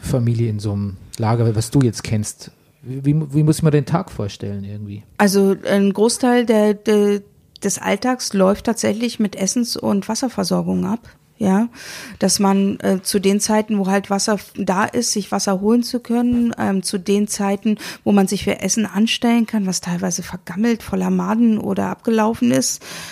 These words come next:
Speaker 2: Man kann sich gar nicht vorstellen, in welchen Zuständen. Dann, ähm, ein Sicherheitsbe-, äh, Sa-, Sicherheitsaspekt ist ganz wichtig, ist elementar. Also für be-, bestimmte Bereiche muss man halt auch Nachtschichten aufstellen. Da müssen die Leute sich vor die Zelte setzen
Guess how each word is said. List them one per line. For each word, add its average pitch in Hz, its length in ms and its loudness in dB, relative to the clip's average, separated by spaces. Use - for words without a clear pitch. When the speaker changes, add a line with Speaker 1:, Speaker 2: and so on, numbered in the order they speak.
Speaker 2:
Man 202 100 -6
kann 190 140 2
sich 185 120 -4
gar 196 100 2
nicht 185 120 0
vorstellen, 220 420 0
in 208 100 0
welchen 214 240 2
Zuständen. 220 460 -2
Dann, 202 400 2
ähm, 196 460 2
ein 202 240 2
Sicherheitsbe-, 240 640 0
äh, 196 140 0
Sa-, 214 260 0
Sicherheitsaspekt 202 840 -2
ist 202 160 -4
ganz 220 380 0
wichtig, 214 520 -2
ist - 220 -6
elementar. 214 680 0
Also 196 220 0
für 202 160 -2
be-, 196 180 0
bestimmte 208 460 0
Bereiche 202 480 -2
muss 208 240 2
man 277 200 2
halt 202 260 0
auch - 140 -6
Nachtschichten 262 580 -2
aufstellen. 190 420 -2
Da 185 60 2
müssen 190 260 0
die 208 60 2
Leute 190 300 2
sich 240 200 -6
vor 247 100 0
die 214 100 -2
Zelte 196 340 0
setzen 247 380 0